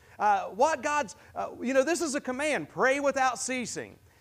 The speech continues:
And I was, I, I was orchestrating, and I don't know if it was from what I was working on for today or what I was working on for this coming Sunday, but I was thinking and I, uh, about a phrase when I was,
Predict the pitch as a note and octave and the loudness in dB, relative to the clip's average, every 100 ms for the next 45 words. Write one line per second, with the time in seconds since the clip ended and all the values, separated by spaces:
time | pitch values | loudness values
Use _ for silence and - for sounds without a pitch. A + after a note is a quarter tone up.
0 | - A3+ B3+ C4+ A#3+ F#3 G3+ A3 A3 A#3 | -4 2 4 4 2 0 0 2 4 2
1 | G#3+ D4 F4 C4+ - A#3+ A#3 A3+ C#4 C4 | 2 2 2 -2 -2 0 0 0 0 2
2 | C4+ C4 G#3+ G3+ - G#3 F#3+ - - - | 0 0 -2 -4 -2 -2 -2 -8 -20 -4
3 | G#3+ B3 A3+ G#3 B3 A#3+ A#3 G#3 F#3 - | 2 4 4 2 0 0 -4 -4 -6 -6
4 | F3 B3 C4+ A3 G#3+ F#3 A3+ G#3 G#3 F#3 | -2 0 2 2 0 0 -2 -2 -6 -6
5 | F#3+ F#3 - G#3 F3 - B3+ C4+ F3 D#3+ | -6 -4 -4 -4 -4 -6 -6 -4 -4 -4
6 | D#3 - - E3+ A#3 A3+ G#3+ - D#4 C4+ | -4 -10 -10 0 2 2 0 -2 -4 -2
7 | B3 A3+ A3+ G#3 G3 G3 - - F#3 A#3 | -4 -2 0 0 -4 -6 -8 -8 -2 0
8 | A#3 F#3 A#3 C4+ C4+ G3 E3+ - - G3 | 0 -2 -4 -2 -2 -4 -8 -12 -8 -4
9 | G#3+ G#3 F#3+ - | 0 0 0 -2